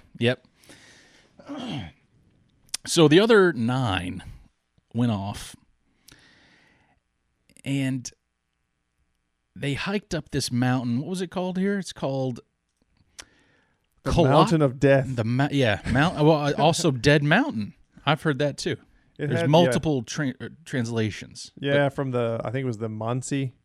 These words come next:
Speaker 2: Was it
Speaker 1: Yeah.
Speaker 2: the Mansi people?
Speaker 1: Yep, yep. And they are
Speaker 2: The
Speaker 1: the
Speaker 2: natives?
Speaker 1: Yeah, they're the natives that live in that area all the time.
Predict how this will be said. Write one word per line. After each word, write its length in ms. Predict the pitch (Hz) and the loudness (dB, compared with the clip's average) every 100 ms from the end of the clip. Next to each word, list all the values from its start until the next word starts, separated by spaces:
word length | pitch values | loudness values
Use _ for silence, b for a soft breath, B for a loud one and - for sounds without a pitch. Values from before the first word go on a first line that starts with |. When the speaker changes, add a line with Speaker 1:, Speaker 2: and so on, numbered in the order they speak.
| _ _ | _ _
Speaker 2:
Was 120 | 120 | -2
it 40 | 117 | 0
Speaker 1:
Yeah. 60 | |
Speaker 2:
the 60 | 95 | 0
Mansi 380 | 120 127 131 139 | -2 -4 -4 -4
people? 360 | 151 143 156 - | -2 -2 -4 -2
Speaker 1:
Yep, 180 | 123 - _ _ | -4 -4 _ _
yep. 160 | - 113 - | -10 -10 -6
And 160 | 110 110 101 | -4 -4 -4
they 160 | 117 | -2
are 60 | 117 | 0
Speaker 2:
The 40 | |
Speaker 1:
the 60 | 120 | 2
Speaker 2:
natives? 400 | 131 135 98 - - | 4 2 0 -12 -14
Speaker 1:
Yeah, 180 | - 110 | -4 0
they're 160 | 101 110 | 2 0
the 80 | 104 | 0
natives 280 | 104 104 | 0 0
that 100 | 101 | -2
live 200 | 107 120 | 0 2
in 100 | 110 | 2
that 140 | 104 104 | 2 2
area 320 | 104 101 101 | 2 2 0
all 220 | 104 101 | -2 -2
the 80 | 95 | -4
time. 360 | - 110 98 | -4 -4 -4